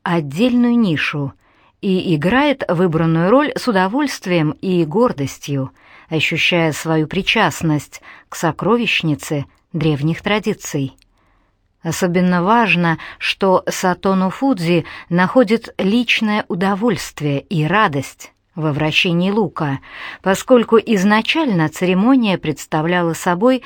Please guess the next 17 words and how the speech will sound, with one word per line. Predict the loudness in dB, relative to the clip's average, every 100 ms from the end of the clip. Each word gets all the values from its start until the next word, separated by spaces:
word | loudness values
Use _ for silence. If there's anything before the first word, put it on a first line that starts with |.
| -10 -20 _
танец | 0 2 2 0 -4 -10
благодарности | -4 -2 0 0 0 0 0 0 0 -2
борца, | 0 0 -2 -2 -2 -2 -12 -20 -6
одержавшего | -4 0 0 0 0 -2 -4 -4
победу | -2 -2 2 2 2 -4 -10 -20 _
в | -4
последнем | -4 -4 -4 -2 0 2 0 -2 -8
дневном | -4 0 0 2 2 0 -2
поединке. | -2 -4 -2 -2 -4 -4 -6 -8 -10 _ _ _ _ _ _ _
Борец | -4 0 2 0 -2 -10
сумо, | -10 -4 0 2 2 -2 -12 -6
даже | -2 0 2
одержав | 0 2 2 0 0 -2 -4
победу | -4 -2 0 0 0
в | -2
решающем | -2 -2 -2 -2 -2 -2 -2
поединке, | 0 0 4 4 4 2 -2